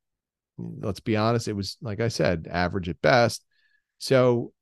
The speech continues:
you know, he started to take some heat there. And, and sure, there were a lot of extenuating circumstances. You had Kimmich really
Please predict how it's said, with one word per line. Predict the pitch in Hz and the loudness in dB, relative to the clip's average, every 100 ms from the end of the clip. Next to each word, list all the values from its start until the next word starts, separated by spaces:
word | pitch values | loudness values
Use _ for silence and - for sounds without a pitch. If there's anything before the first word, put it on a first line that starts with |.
| _ _ _ _ _ _ _ - | _ _ _ _ _ _ _ -6
you | 120 | -4
know, | 90 | -4
he | 98 | -6
started | 98 127 120 101 | -4 0 0 0
to | 117 | -2
take | 113 | -2
some | - 90 | -4 -8
heat | 120 110 | -8 -4
there. | 98 85 69 | -2 -2 -4
And, | 92 123 | -6 -4
and | 160 175 | -2 0
sure, | - 131 107 | 4 4 4
there | 156 185 | 2 4
were | 175 131 107 | 4 4 2
a | |
lot | 127 127 156 | 4 6 4
of | 143 | 0
extenuating | - 139 127 117 110 | -2 -2 -2 -4 -4
circumstances. | 95 107 87 80 82 76 - - - | -6 -8 -8 -10 -10 -10 -12 -12 -2
You | 110 | 0
had | 98 - | 0 0
Kimmich | 143 139 131 - _ _ _ _ _ _ _ _ _ _ - | 0 2 0 -4 _ _ _ _ _ _ _ _ _ _ 4
really | 156 196 160 131 113 | 8 10 10 8 4